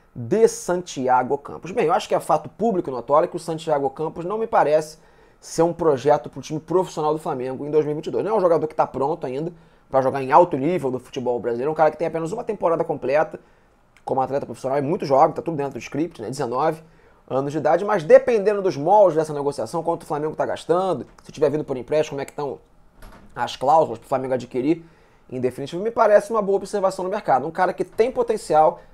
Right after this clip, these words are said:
um cara que é jogador, né? Era jogador de seleções de base do Paraguai, ainda tem idade pra jogar no sub-vinte ou sub-vinte e três.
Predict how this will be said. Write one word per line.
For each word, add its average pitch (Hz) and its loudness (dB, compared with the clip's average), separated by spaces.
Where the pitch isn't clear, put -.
um 139 -10
cara 156 2
que 160 -4
é 202 8
jogador, 190 4
né? 143 0
Era 180 6
jogador 135 2
de 127 -6
seleções 135 -2
de 123 -6
base 131 2
do 120 -12
Paraguai, 120 2
ainda 214 0
tem 160 0
idade 143 4
pra 131 -4
jogar 123 -2
no 123 -8
sub-vinte 127 -6
ou 127 -8
sub-vinte 123 -8
e - -20
três. 151 0